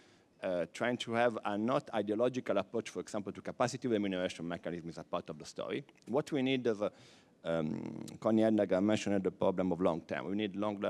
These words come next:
long-term visibility and probably long-term contractualization, all for these plants will be the best way to understand if you need this plant or you don't need this plant. If you try to buy capacity on a long-term, uh,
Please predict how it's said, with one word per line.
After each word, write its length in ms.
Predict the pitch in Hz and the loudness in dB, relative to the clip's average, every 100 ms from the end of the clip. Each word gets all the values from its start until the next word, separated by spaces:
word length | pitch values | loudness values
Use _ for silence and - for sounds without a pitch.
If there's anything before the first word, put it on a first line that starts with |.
| 95 | 0
long-term 460 | 104 104 107 101 | 0 0 0 0
visibility 680 | 90 92 85 101 160 160 180 - | 0 -4 -2 0 0 0 -2 -2
and 180 | 92 - | -4 0
probably 320 | 117 117 107 | 2 2 0
long-term 400 | 104 101 123 110 | 0 -2 -2 -4
contractualization, 960 | 117 113 107 - 92 95 92 - - 90 | -4 -6 -6 -4 -4 0 -2 -2 -4 -2
all 100 | 107 | -4
for 180 | - | -4
these 220 | 101 101 - | -6 -8 -8
plants 320 | 87 82 - | -8 -8 -8
will 80 | 80 | -10
be 120 | 87 | -10
the 80 | 85 | -6
best 280 | 98 - | -8 -4
way 160 | 117 107 | 0 0
to 140 | - | 0
understand 400 | 95 90 - 101 | -4 -4 -2 -2
if 120 | 98 98 | -2 -4
you 80 | |
need 200 | 101 123 | -2 -2
this 100 | 117 | -4
plant 260 | - 104 104 | -4 -4 -2
or 40 | |
you 100 | 95 | -4
don't 200 | 90 139 | -2 0
need 120 | 127 76 | 0 -4
this 100 | - | -12
plant. 220 | - - | -16 -14
If 80 | - | -10
you 60 | |
try 160 | - 156 | -2 0
to 120 | 151 | 2
buy 360 | 135 127 123 113 - - - - | 8 8 8 4 -6 -20 -20 -14
capacity 720 | - - 156 160 180 175 175 - - - - _ - | -6 4 4 4 2 2 0 -2 -20 -20 -20 _ -4
on 160 | 104 | 0
a 40 | 107 | 4
long-term, 540 | 131 139 - 123 | 4 2 0 0
uh, 80 | 123 | 0